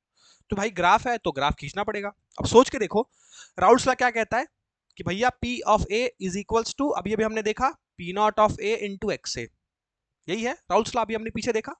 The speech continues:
यही है राउल्ट्स लॉ का relation, ठीक है। जहां ए जो है वो क्या है, Volatile component है, ये भी note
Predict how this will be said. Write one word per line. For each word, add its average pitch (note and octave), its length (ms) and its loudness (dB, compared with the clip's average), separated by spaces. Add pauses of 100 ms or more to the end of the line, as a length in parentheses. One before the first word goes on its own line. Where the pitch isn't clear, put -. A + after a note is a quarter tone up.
(340)
यही F#3 140 -8
है A#3+ 80 -6 (320)
राउल्ट्स F#3 220 0
लॉ G#3 80 -2
का G#3 60 -6
relation, G3+ 360 -6 (380)
ठीक G#3+ 160 -14
है। G#3 60 -16 (680)
जहां E3+ 280 0 (120)
ए G#3+ 140 0
जो A3+ 140 6
है G3+ 180 2
वो G3+ 200 2
क्या G3 140 4
है, A#3 160 0 (520)
Volatile D3 520 -2
component A#2+ 420 -12
है, A#2+ 120 -16
ये B2 80 -10
भी C3 100 -14
note A#2 180 -10